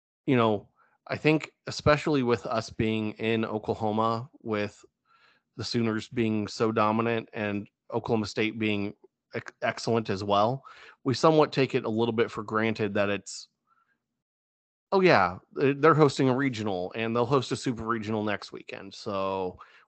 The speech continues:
we can just wait and check out the super regional," right?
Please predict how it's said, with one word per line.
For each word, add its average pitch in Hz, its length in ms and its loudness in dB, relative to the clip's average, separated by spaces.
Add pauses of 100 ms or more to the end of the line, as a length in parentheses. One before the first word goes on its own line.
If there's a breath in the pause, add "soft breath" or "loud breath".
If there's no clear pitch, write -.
we 175 100 -2
can 170 140 -2
just 127 200 -6
wait 101 440 -4
and 101 260 -4
check - 200 -6
out 101 120 0
the 107 80 -12
super 110 260 -8
regional," 92 400 -12
right? 110 300 -2